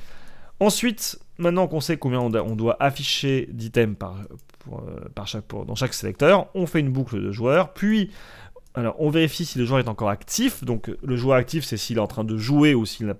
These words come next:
ou si, euh, enfin, c'est les joueurs qui jouent encore actuels,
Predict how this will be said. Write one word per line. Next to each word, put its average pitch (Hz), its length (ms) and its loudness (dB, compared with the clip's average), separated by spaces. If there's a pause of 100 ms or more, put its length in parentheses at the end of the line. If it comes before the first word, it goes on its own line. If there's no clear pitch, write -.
(140)
ou 113 140 -8
si, - 340 -14
euh, 69 220 -10
enfin, 107 160 -10
c'est 104 60 -6
les 120 60 0
joueurs 127 120 0
qui 120 120 -4
jouent 127 260 6
encore 117 260 0
actuels, 143 360 4